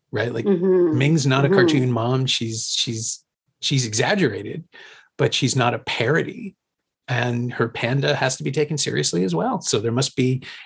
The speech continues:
Speaker 1: i-, intention and agency, you know, in all of it. It's just, oh, yeah, it's great.
Speaker 2: <laughs>
Speaker 1: It's all I want from my movies.
Speaker 2: <laughs> I know, it just,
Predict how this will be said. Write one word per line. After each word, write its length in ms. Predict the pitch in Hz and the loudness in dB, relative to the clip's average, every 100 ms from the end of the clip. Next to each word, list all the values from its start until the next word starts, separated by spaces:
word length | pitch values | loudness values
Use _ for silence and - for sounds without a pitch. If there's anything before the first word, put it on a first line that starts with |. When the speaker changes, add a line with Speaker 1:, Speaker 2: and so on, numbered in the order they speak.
| - | -12
Speaker 1:
i-, 100 | - - 123 | -12 -12 -14
intention 600 | - 139 - 165 - 110 | -2 -2 2 2 2 0
and 120 | 107 110 | -4 -2
agency, 420 | 139 139 - 92 | -2 -2 -4 -6
you 80 | 92 | -10
know, 160 | 101 - | -14 -2
in 120 | 139 | 0
all 260 | 135 139 202 | 2 2 2
of 80 | 143 | -2
it. 120 | - | -4
It's 200 | 135 - | -4 -6
just, 300 | - - - _ _ _ - | -6 -8 -8 _ _ _ -6
oh, 200 | 151 - _ _ - | -6 -6 _ _ -2
yeah, 180 | 311 | -2
it's 120 | - - | -2 -4
great. 260 | 285 - _ _ _ _ _ _ _ - | -4 -4 _ _ _ _ _ _ _ -4
Speaker 2:
<laughs> 80 | - - _ _ _ _ - - 247 | -4 -4 _ _ _ _ -20 -12 -10
Speaker 1:
It's 160 | - | -2
all 180 | 196 196 | 0 2
I 60 | 165 | 2
want 220 | 135 117 | 2 0
from 140 | 117 | -4
my 120 | 104 | -4
movies. 380 | 104 95 92 - - _ _ - - _ _ - | -4 -6 -6 -8 -10 _ _ -20 -20 _ _ -4
Speaker 2:
<laughs> 440 | - 466 381 - 254 - - 262 - _ _ _ _ _ _ 208 - | 0 0 0 0 0 0 0 -4 -4 _ _ _ _ _ _ -14 0
I 120 | 196 | 2
know, 200 | 202 190 | 4 2
it 140 | 156 | 2
just, 160 | 185 | -2